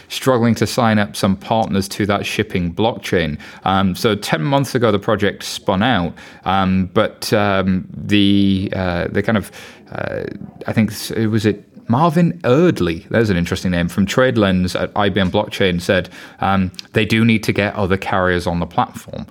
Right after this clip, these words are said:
So it's interesting that, uh, this was a big ballyhoo for Maersk. They were out there, they were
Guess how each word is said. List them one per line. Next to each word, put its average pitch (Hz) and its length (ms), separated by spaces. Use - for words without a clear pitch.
So - 100
it's 104 80
interesting 143 520
that, 101 340
uh, 98 100
this 117 160
was 107 120
a 101 40
big 139 380
ballyhoo 104 580
for 98 180
Maersk. 98 520
They 104 120
were 98 140
out 104 240
there, 104 300
they 95 180
were 95 200